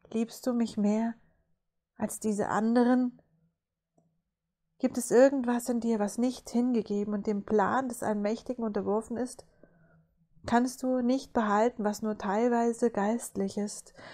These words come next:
Wenn der Geist des Herrn die völlige Kontrolle hat, dann werden wir verwandelt, weil Gottes Licht in unserem Menschsein zum Ausdruck kommt. Der ganze Körper beginnt mehr und mehr die Fülle des Lebens zu zeigen, bis Gott uns hat,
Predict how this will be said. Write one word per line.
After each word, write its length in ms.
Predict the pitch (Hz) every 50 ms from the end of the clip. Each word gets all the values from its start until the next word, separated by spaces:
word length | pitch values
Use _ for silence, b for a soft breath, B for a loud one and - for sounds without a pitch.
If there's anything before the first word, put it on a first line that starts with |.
| B B B
Wenn 100 | 220 220
der 120 | 226 220
Geist 340 | 226 233 226 269 285 285 -
des 160 | 269 247 -
Herrn 300 | 254 254 262 269 269 254
die 100 | 226 220
völlige 340 | 208 - 254 254 262 - 254
Kontrolle 640 | - - 233 226 226 - - - - 247 247 214
hat, 140 | 196 190 -
dann 180 | 208 208 202 202
werden 380 | 214 208 202 208 202 208 208
wir 340 | 220 254 254 240 208 196 196
verwandelt, 680 | 196 - 208 202 190 208 208 208 202 220 208 - 202
weil 180 | 196 196 202 202
Gottes 500 | - - 233 247 247 - - 226 - -
Licht 280 | 233 226 226 220 - -
in 120 | 202 208
unserem 400 | 208 202 202 214 202 202 196 202
Menschsein 480 | 202 214 240 269 269 - - 233 220 220
zum 180 | - 202 -
Ausdruck 400 | - 247 277 269 - - 202 -
kommt. 460 | - - 202 196 190 190 - - B B B B B B B -
Der 80 | 233
ganze 320 | - 247 247 240 240 247 -
Körper 300 | - 240 240 233 233 214
beginnt 360 | 208 220 214 226 220 220 -
mehr 220 | 214 214 214 226
und 180 | 233 233 214 220
mehr 160 | 220 233 233
die 140 | 226 220 208
Fülle 480 | - - - - - 311 339 392 381 285
des 320 | 233 214 - - - -
Lebens 520 | 233 240 269 311 349 359 294 269 - -
zu 140 | - - 196
zeigen, 500 | - - - 190 185 185 190 196 - - - _ _ _ _ _ _ _ _ _ _ _ _ _ _ _ _ _ _ _ _ _ _ _
bis 240 | - 247 240 - -
Gott 240 | - 233 226 233
uns 400 | - - 226 233 240 240 - -
hat, 400 | 240 220 202 190 - _ - -